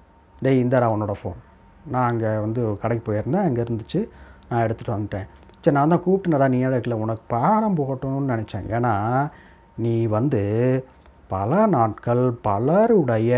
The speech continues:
சிரமங்களை நீ பார்த்து ரசிச்சிருக்கிற. நீ வந்து திருந்த வேண்டும்.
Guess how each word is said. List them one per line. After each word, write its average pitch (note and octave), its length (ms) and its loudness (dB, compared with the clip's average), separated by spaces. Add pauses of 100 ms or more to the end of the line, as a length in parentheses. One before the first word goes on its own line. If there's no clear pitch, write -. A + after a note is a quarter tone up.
(2750)
சிரமங்களை E3 680 2
நீ G#2 80 0
பார்த்து C#3 400 -2
ரசிச்சிருக்கிற. A#2+ 640 -2 (1200)
நீ C#3+ 200 6
வந்து C#3 420 0
திருந்த B3 400 6
வேண்டும். G#2 420 0